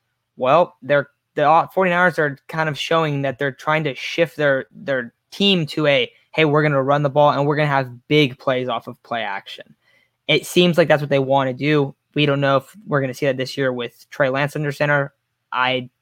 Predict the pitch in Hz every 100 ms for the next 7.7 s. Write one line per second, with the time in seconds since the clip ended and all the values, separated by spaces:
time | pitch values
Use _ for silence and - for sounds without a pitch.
0 | _ 175 196 196 - 143 135 127 135 160
1 | - 147 131 - _ - _ _ - 202
2 | 185 165 131 156 160 156 151 135 139 135
3 | 139 156 139 143 - - - _ _ _
4 | _ - 156 - 180 - 156 160 151 -
5 | 139 135 - - - - 208 220 156 -
6 | 156 151 139 147 139 143 - 143 123 -
7 | 139 135 127 123 123 135 139